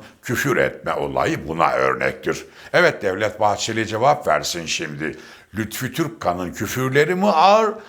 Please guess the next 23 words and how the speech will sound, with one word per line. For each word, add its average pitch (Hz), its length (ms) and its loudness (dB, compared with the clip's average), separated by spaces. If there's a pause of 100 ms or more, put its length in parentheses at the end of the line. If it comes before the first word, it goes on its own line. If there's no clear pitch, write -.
(180)
yoksa 117 640 2
Milliyetçi 90 600 -4
Hareket 95 480 -2
Partisi 80 640 -4
Diyarbakır 82 640 -2
İl 78 240 -8
Başkanı'nın 107 720 -2 (440)
on 143 360 2
beş 85 280 0
yaşındaki 82 840 -2
erkek - 560 -4
çocuğu 104 600 -2 (220)
istismar 98 760 2
etmesi 73 600 -4
mi? 73 220 -4 (460)
İkinci 123 480 -4
nokta, 175 640 2 (160)
görüldüğü 92 640 0
gibi 87 480 -4
Milliyetçi 85 580 0
Hareket 87 460 0
Partisi'nde 73 760 -4
artık 73 500 -2